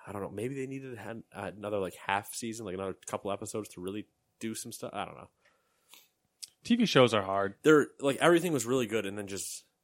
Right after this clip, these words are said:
Speaker 1: right towards the end, like, the last twenty minutes, maybe, I was just kinda like,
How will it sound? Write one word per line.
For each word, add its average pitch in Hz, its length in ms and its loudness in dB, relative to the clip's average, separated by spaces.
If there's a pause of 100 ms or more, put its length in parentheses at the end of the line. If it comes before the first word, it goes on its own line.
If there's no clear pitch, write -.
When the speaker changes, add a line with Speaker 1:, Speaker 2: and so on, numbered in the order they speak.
(840)
Speaker 1:
right 110 440 -2
towards 104 360 -6
the 92 240 -8
end, 82 340 -14
like, 78 160 -18
the 87 100 -14
last 87 540 -6 (260)
twenty 87 380 -8
minutes, 80 480 -14
maybe, 85 300 -10
I 82 80 -8
was 80 100 -10
just - 140 -10
kinda 92 180 -12
like, 87 160 -12